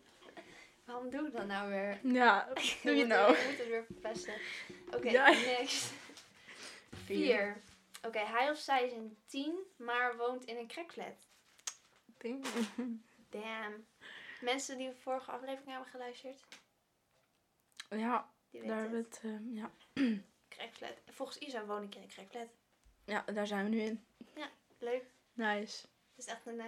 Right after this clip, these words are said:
Speaker 1: crackhuisje.
Speaker 2: <laughs> Maar oké, ehm, tegen mij heb je het gezegd, dus ik moet
Speaker 1: Ja.
Speaker 2: even-, ik denk, ik denk, ik denk echt, ik weet niet, man. Ik, vier, drie, ik weet niet. Ik,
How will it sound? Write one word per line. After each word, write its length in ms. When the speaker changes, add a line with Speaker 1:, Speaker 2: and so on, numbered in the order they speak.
Speaker 1:
crackhuisje. 640
Speaker 2:
<laughs> 400
Maar 260
oké, 160
ehm, 380
tegen 260
mij 160
heb 100
je 60
het 100
gezegd, 280
dus 240
ik 60
moet 200
Speaker 1:
Ja. 60
Speaker 2:
even-, 180
ik 140
denk, 320
ik 160
denk, 380
ik 200
denk 160
echt, 240
ik 180
weet 200
niet, 140
man. 300
Ik, 240
vier, 360
drie, 340
ik 60
weet 260
niet. 240
Ik, 160